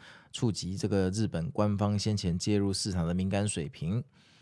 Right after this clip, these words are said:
那日本财务大臣哈，铃木大哥表示，会继续密切关注日币走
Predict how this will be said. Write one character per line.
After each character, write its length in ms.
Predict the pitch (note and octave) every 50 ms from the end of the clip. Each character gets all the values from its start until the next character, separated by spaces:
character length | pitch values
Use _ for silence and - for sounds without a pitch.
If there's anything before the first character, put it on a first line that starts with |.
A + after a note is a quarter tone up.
| - _ - - - - -
那 100 | - D3+
日 160 | D3+ E3 E3+ D#3
本 200 | B2+ C3 A#2 G#2+
财 200 | - A#2 G#2+ B2+
务 140 | C#3 C#3
大 220 | C3+ C3+ A#2+ A2 G2
臣 260 | - - F2+ E2 E2+
哈， 160 | F#2 F#2+ E2
铃 260 | D#2 E2+ F2 F#2 G2+
木 140 | A2 A2+ A2+
大 220 | G2+ A2 G#2 G2 F#2
哥 180 | F#2+ F#2+ F#2
表 260 | E2+ G2 F2 C2 B1
示， 320 | B1 - - - C3 G#2+ - -
会 100 | - G#2+ G2+
继 340 | - - - C3 A#2+ G2 E2
续 300 | - - - A#2 G2+ E2+
密 160 | G#2 G#2+ G2+
切 160 | - G#2+ G2+
关 180 | - A2 G#2 G#2+
注 180 | G#2+ A2 G2+
日 200 | F#2+ G#2 A2 G#2+
币 180 | F#2 A2 G#2 G2
走 340 | - - - D2 C2 B1